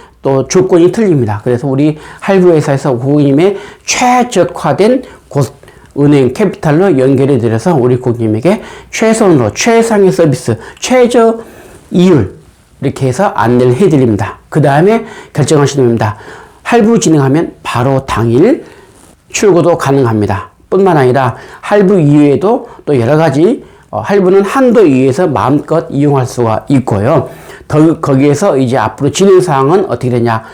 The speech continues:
또 차값 필요하죠? 이전비가 필요합니다. 이전비에는 여러 가지 부대 비용이 필요한데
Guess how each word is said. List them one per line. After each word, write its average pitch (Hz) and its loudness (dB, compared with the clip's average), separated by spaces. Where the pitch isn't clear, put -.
또 196 0
차값 - -4
필요하죠? 165 0
이전비가 185 2
필요합니다. 110 -4
이전비에는 160 2
여러 123 0
가지 147 -2
부대 156 2
비용이 135 0
필요한데 139 -2